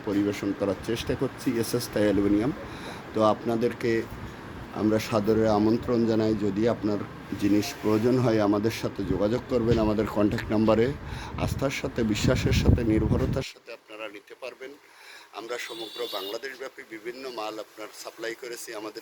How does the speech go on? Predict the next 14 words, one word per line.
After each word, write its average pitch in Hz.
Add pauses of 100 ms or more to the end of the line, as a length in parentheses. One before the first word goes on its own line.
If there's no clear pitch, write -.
YouTube 123
চ্যানেলটা 107
আপনারা 104 (560)
সঠিকভাবে 127
ভিজিট 117
করলেই 127 (640)
আশা 127
করি 120
আমাদের 113
প্রতি 120
আপনাদের 107
আস্থা 104 (460)
আসবে। 110 (320)
আমরা 107